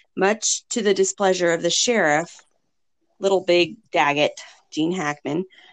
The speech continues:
who doesn't allow vigilante-, vigilantism, vigilantism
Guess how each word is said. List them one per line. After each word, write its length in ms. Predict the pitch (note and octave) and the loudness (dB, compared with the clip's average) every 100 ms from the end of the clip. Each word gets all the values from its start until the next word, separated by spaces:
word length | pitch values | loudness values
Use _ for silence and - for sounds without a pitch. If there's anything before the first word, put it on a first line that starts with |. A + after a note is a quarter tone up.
| _ | _
who 80 | G#3+ | -2
doesn't 280 | G#3+ A#3+ C#4 | 2 4 4
allow 580 | B3 G#3 G3 G#3 G#3+ - | 4 4 4 4 4 2
vigilante-, 880 | F3 G3 G3+ F#3+ F#3 F#3 E3+ D#3+ - - - F3+ | 0 2 4 4 4 2 0 -4 -4 -10 -20 -2
vigilantism, 960 | F#3+ A#3+ C4+ C4+ B3 A3+ A3 A3 A3+ - _ _ _ _ - - - - - G#3 F#3+ G#3+ D#4 C#5 D#5+ _ | 2 2 0 -2 -2 -2 0 0 0 -4 _ _ _ _ -18 -18 -18 -14 -6 -6 -2 0 0 -2 -14 _
vigilantism 840 | B3+ C4+ D#4 D#4 G#3+ D#3+ D3+ E3 | -4 -2 0 -2 -4 -6 -10 -10